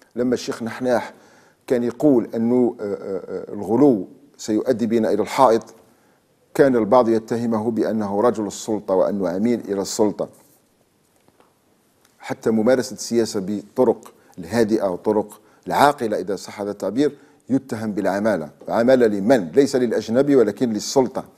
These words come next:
يعني يجب أن ندعو إلى العنف والضرب والقهر وال-، والتحطيم والتخريب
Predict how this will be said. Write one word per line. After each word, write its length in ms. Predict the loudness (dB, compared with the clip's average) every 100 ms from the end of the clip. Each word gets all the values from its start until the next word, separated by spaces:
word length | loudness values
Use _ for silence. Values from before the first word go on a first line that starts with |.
| -20 -20 -8 4
يعني 340 | 6 6 6
يجب 380 | 4 4 -4 -2
أن 180 | 4 6
ندعو 220 | 6 2
إلى 160 | 2
العنف 960 | 0 0 -6 -4 2 4 4 0 -2 -2
والضرب 840 | 0 0 -2 4 4 4 -6 -6
والقهر 720 | -6 -6 -8 0 0 0 -6
وال-، 340 | -4 -4 -6 -10
والتحطيم 920 | -14 -14 -14 -12 -2 0 2 0 -2
والتخريب 600 | -4 -6 -4 4 4 4